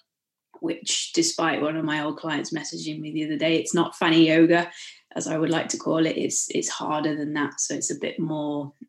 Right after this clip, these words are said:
um, you know, a bit more emphasis on body weight, isometrics, as well as that level of stretch and mobility and stuff.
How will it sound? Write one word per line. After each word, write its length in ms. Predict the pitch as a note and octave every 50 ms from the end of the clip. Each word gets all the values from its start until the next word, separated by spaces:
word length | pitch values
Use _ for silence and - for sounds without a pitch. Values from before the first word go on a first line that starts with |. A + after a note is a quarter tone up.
| _ _ - - -
um, 640 | D3 C#3+ C#3+ C#3+ C#3+ C#3+ C#3+ C#3 C3+ C3+ - - -
you 140 | D#3+ D3+ C#3
know, 60 | C3+
a 40 | C3+
bit 120 | C#3+ C#3
more 140 | C#3+ D3 C#3+
emphasis 380 | C#3 C#3 - - - - - C#3
on 80 | C#3
body 300 | C3+ - C#3 C#3+ C#3+ C#3+
weight, 320 | C#3+ C#3 C#3 C#3 C3+ - -
isometrics, 920 | D3+ C3+ - - - C3+ C#3 - - - - C#3+ B2+ - - - - - - - -
as 160 | D3+ C#3+ C#3+
well 180 | D3+ C#3+ C3+ C#3
as 140 | C#3 C#3 -
that 140 | B2 A#2+ - -
level 280 | D3 C#3+ C3+ C3+ C3+ C3
of 80 | C3+
stretch 440 | - - - B2+ A#2+ - - - -
and 100 | - C#3+
mobility 480 | C#3 C#3 C#3 B2+ C3+ C#3 C#3 - - -
and 100 | - -
stuff. 200 | - - C3